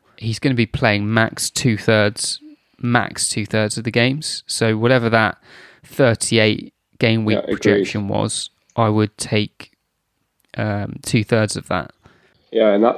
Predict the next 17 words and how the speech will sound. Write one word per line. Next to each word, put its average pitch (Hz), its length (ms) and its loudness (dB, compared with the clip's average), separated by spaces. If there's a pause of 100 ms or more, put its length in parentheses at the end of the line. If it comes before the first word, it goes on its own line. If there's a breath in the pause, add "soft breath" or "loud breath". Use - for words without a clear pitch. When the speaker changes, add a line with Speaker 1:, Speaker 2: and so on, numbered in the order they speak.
(120)
Speaker 2:
that, - 280 0
that - 180 0
puts - 220 -4
us 107 140 -2
at 113 100 2
about 104 360 0 (220)
one 117 300 2
twenty-two, 110 760 0
Speaker 1:
Mm-hmm. - 60 -20 (720 soft breath)
Speaker 2:
which 110 180 -4
is 107 260 0 (160)
bang 120 240 4
in 107 60 4
the 107 60 2
middle 107 320 2
of 101 200 -4
those 101 560 -2